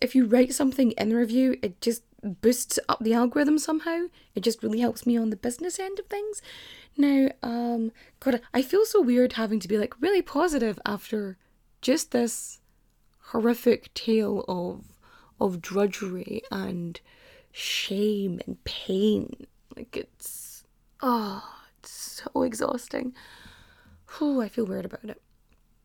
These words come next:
But yeah, uh, in the iTunes, Apple Podcast bit, anything you say just, just helps. It does now. Uh, you could say anything. You could tell me your favourite holiday.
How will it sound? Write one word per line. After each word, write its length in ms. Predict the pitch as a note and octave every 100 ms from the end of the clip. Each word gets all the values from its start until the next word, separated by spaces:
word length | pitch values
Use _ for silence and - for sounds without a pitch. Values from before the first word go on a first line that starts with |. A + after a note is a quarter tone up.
| _ _ _ _ _ - -
But 180 | A3 B3
yeah, 220 | A#3+ A#3 G#3+
uh, 480 | F#3+ F#3 F#3 F3 - _ - - -
in 220 | A3+ A#3+
the 520 | G#3 A3+ A3+ A3 G#3+ B3+ _ _ _ _ _ _ _
iTunes, 640 | G#3+ B3+ - C#4+ C4+ B3 -
Apple 200 | A#3 C4
Podcast 920 | B3 A#3+ - - A3 A3 - - - - _ _
bit, 300 | A3+ - _ _ - - - - _ _ -
anything 380 | G4 G#4+ F#4 F4
you 80 |
say 300 | D#4 D4 C#4
just, 280 | B3 A#3+ - _ -
just 220 | G3+ -
helps. 600 | - - - - - - _ _ _ -
It 80 | A3
does 460 | - - - - _
now. 240 | - - - _ _
Uh, 380 | G#3 F#3+ F#3+ F#3+ -
you 140 | F#3
could 200 | - F#3+
say 240 | - B3 D#4
anything. 560 | F#4 - G3 E3+ E3+ _ _ _ _ _
You 140 | G3+ G3
could 180 | A3
tell 200 | F3+ G#3
me 120 | G#3 A3+
your 100 | A#3
favourite 280 | B3+ A#3+
holiday. 640 | A#3+ C4+ C4+ B3+ G3+ -